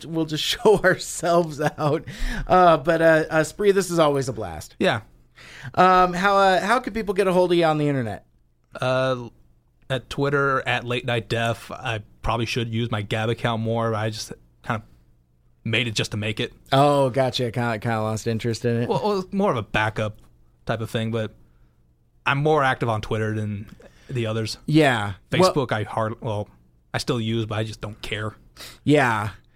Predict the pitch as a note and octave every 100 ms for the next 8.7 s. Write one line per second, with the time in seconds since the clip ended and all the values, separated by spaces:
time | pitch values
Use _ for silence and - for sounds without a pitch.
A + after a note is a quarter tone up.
0 | - A2+ A#2+ B2+ A#2+ B2+ - - A#2+ -
1 | A#2+ A#2 A2 G#2+ G#2 - G#2+ G#2+ A2 G#2+
2 | A2 - - D3 - D#3+ C#3+ F#3+ D3 E3
3 | - D#3+ A#2 - A#2 B2+ - - - -
4 | A2+ A2 - A#2+ A#2 A#2 - - _ -
5 | A#2+ G#2+ A2 B2 B2 B2 - - C#3+ E3
6 | F3+ - C#3+ C3 A#2 G#2 - C#3 B2 -
7 | A#2 G#2 - _ _ _ - E3+ E3+ F3
8 | - - D#3 - C3+ B2+ A2+